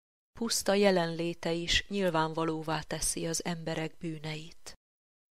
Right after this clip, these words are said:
Csak akkor juthatnak közösségre vele, ha meg akarnak tisztulni a bűntől. Csak a tiszta szívűek tartózkodhatnak jelenlétében.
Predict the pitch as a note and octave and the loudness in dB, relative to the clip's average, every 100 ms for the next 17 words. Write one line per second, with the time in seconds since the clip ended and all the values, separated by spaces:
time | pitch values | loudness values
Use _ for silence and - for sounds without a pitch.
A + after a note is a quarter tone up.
0 | _ - - F#3+ - A3+ - G3+ F#3+ F#3 | _ 0 2 4 4 4 4 4 4 0
1 | - F3+ - E3+ - - F3 F3 - - | 0 -2 -2 -8 -4 -2 -2 4 4 6
2 | F3 E3+ E3+ E3 F3 E3+ F3 - _ _ | 2 0 -2 -2 0 2 0 -2 _ _
3 | _ - - G3+ G#3+ F#3 - F3 E3+ E3 | _ -4 0 4 4 2 2 0 2 -4
4 | - - F3 - D#3+ E3 D#3+ D#3 D3 D#3 | -4 -2 -2 -2 -4 -4 -4 -4 -4 -6
5 | D#3 D3+ D#3+ D#3 D#3 D#3+ - _ _ _ | -8 -6 -4 -4 -6 -10 -16 _ _ _
6 | _ _ _ - - G#3+ G#3 G3 G#3 - | _ _ _ 0 2 4 4 2 -2 -2
7 | - D#3+ - E3 D#3 D#3+ D#3+ - - D#3 | -2 -2 -2 -2 -2 -2 -2 -2 -2 -2
8 | D#3 E3 D#3+ - D#3 - D#3+ D#3+ D#3+ E3 | -2 -4 -4 -2 -4 -4 -8 -8 -8 -6
9 | - E3 D#3+ D#3 D#3+ D#3+ - E3 E3+ E3 | 0 2 2 0 -4 -6 -6 -4 -4 -4
10 | E3 E3+ | -4 -8